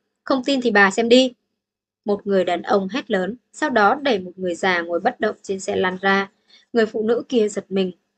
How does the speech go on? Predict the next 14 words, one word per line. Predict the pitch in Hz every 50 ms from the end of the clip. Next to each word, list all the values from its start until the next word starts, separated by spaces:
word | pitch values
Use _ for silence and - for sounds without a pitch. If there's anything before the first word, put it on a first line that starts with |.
| _ -
hử | 214 226 190 175
giọng: | 160 - 185 185 - - _ _ _ _ _ _ _ _ _ _ _
"Mẹ | - 240 240 -
cậu | - - 233 -
bị | 233 226 214 -
liệt | 214 214 214 214 -
sao | - - 208 202
có | - 294
thể | - 302 196
trách | - - 311 320 -
thần | - 262 214
Y | 196 220 233
Lâm | 226 220 220 220
được? | 214 208 202 202